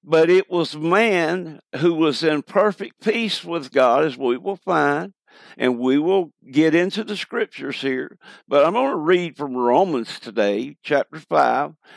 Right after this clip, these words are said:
But I want you to understand something. We set the context of scripture. You know, when, when man was created, he was created in God's likeness and image. He, God breathed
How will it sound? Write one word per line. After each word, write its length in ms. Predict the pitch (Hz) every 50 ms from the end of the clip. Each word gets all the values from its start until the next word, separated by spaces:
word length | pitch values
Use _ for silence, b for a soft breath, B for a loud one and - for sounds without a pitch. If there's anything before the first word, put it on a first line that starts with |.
| B B B
But 280 | - 165 190 185 165 - -
I 140 | - 165 170
want 320 | 190 269 - 277 - -
you 80 | 240 196
to 140 | 185 175
understand 760 | 127 147 170 170 165 135 135 - - - 147 147 151 147 127
something. 360 | - 147 135 107 90 117 120
We 160 | 127 143 151 139
set 360 | - - 180 170 165 - -
the 80 | 131
context 840 | - - - 151 143 151 147 135 120 127 139 127 - - - - -
of 120 | 113 107 -
scripture. 680 | - - 147 151 143 - - - - 123 117 113 117 _ _ _ B B B B B B B B
You 120 | B - 147
know, 360 | 151 156 151 143 131 117 - _ _ _ _ _ _ _
when, 360 | - 143 160 175 165 160 - - 208 -
when 260 | - - 151 151 147
man 460 | 156 202 247 - 370 302 240 202 180 147
was 240 | 156 160 160 147 -
created, 680 | - - 160 160 135 127 143 151 170 170 147 123 117 131
he 160 | 143 170 196
was 240 | 240 220 233 208 -
created 640 | - - 196 185 175 165 170 160 175 196 180 175
in 180 | 185 160 147 139
God's 420 | 123 165 160 165 170 165 - -
likeness 540 | 160 170 175 175 170 - - - 170 - -
and 160 | 190 185 185
image. 500 | 175 214 240 226 - - - _ _ _ _ _ _ b b b b b b b
He, 480 | 165 190 214 240 247 233 226 220 202 - _ - 123 135
God 540 | 117 185 208 226 233 233 226 202 196 151 135
breathed 760 | 147 147 180 190 214 226 214 175 151 156 160 151 - _